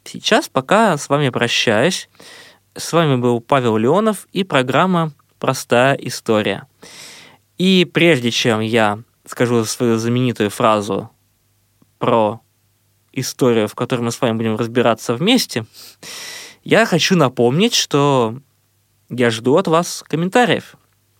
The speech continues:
Жду комментариев, вопросов и предложений, чтобы мы с вами попробовали пообщаться в прямом эфире.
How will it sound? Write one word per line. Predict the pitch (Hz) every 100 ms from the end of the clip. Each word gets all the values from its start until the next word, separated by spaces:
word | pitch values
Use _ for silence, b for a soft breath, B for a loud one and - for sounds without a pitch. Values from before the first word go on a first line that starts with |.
| _ -
Жду | 127 143
комментариев, | 135 127 127 123 110 143 220 - b b b b b b b -
вопросов | 127 131 131 120 110 -
и | 113
предложений, | 113 110 107 110 135 196 254 262 B B B B
чтобы | - - - 180 214 185
мы | 147
с | 147 127
вами | 110 135 196 247 254 233 _ _ _ _ _ _ _ _ _ _ _ -
попробовали | 135 123 127 147 196 226 220 214 -
пообщаться | 127 127 - 127 139 - -
в |
прямом | - 143 120 131 143 -
эфире. | 139 - 117 104